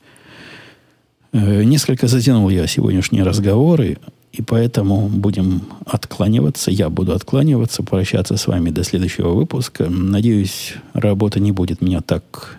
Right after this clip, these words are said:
сильно прессовать. Причина пропуска недели, я помню, что пропустил, это как раз, как раз дела рабочие.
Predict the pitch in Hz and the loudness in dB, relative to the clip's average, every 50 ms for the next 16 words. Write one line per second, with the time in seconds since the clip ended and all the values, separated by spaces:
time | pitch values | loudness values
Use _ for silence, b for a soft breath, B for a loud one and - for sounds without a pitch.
0 | - _ - - - 117 107 98 95 95 - 98 92 - - 135 156 160 156 - | -20 _ -12 -6 -2 0 0 0 0 -2 -2 -4 -2 0 0 2 2 2 0 -2
1 | 127 - - - _ - - 135 139 - - 165 135 107 98 92 92 - - - | -8 -16 -16 -20 _ -4 -2 -2 0 0 2 2 2 2 2 0 -2 -4 -4 0
2 | 135 127 117 - - - - - 104 98 98 95 90 107 139 147 127 85 90 92 | 2 2 2 0 -2 -4 -4 -2 0 2 2 2 2 2 2 2 2 2 0 0
3 | 90 - - - 104 95 - - - - - - - 76 - 92 90 - - - | 0 0 0 0 0 0 -2 -4 -6 -8 -6 -6 -6 -6 -6 -6 -6 -6 -6 -4
4 | - 92 104 110 - 90 - - 92 - - 92 87 90 - - - - - _ | -2 0 0 0 -2 -2 -4 -4 -6 -4 -4 -4 -4 -4 -6 -8 -12 -16 -18 _
5 | _ _ - - 101 - - 98 98 95 92 95 98 87 92 92 90 90 90 87 | _ _ -4 -4 -2 0 0 0 0 0 -2 -2 -2 0 0 0 0 0 -2 -2
6 | 78 78 - - - - - | -2 -4 -4 -6 -8 -10 -10